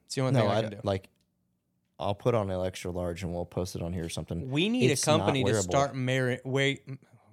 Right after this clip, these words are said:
Speaker 1: well, wow. A company to start making shirts.
Speaker 2: A tweener.
Speaker 1: No, not, no, not even that. Make a large that fits a medium, a, a five six guy.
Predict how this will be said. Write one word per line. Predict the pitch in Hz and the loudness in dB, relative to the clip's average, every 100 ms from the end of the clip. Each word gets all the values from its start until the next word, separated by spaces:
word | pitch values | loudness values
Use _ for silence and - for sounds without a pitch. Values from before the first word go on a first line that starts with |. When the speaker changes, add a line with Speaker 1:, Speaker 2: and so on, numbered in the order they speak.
| 107 | -12
Speaker 1:
well, | 107 120 101 | -10 -8 -10
wow. | 113 113 _ _ _ - | -12 -12 _ _ _ -12
A | 135 | -2
company | 180 190 175 139 | 2 2 2 0
to | 131 | 0
start | - 147 139 | 0 0 2
making | 139 131 123 | -2 0 -4
shirts. | 113 - 165 131 117 - - - | -4 0 2 2 -2 -10 -14 -16
Speaker 2:
A | - | -4
tweener. | 117 107 85 - _ _ _ - | -2 0 -2 -8 _ _ _ -6
Speaker 1:
No, | 214 214 147 | 4 4 4
not, | 143 190 - | 2 0 -2
no, | 151 165 185 | 0 2 2
not | 151 175 | 2 2
even | 156 | 2
that. | 156 135 - | 2 0 -4
Make | 147 180 208 | 2 2 4
a | 156 | 2
large | 131 165 165 135 123 - 131 | 4 6 8 6 2 -6 -2
that | 135 147 - _ _ _ _ - - - | 0 0 -2 _ _ _ _ -20 -6 4
fits | 208 202 - | 4 2 -4
a | 147 | -2
medium, | 151 170 170 160 151 - | 0 0 0 2 0 0
a, | 143 - | -6 -6
a | 143 | -2
five | - 156 135 | 2 2 2
six | - 165 - | -2 -2 -4
guy. | 117 110 | -8 -8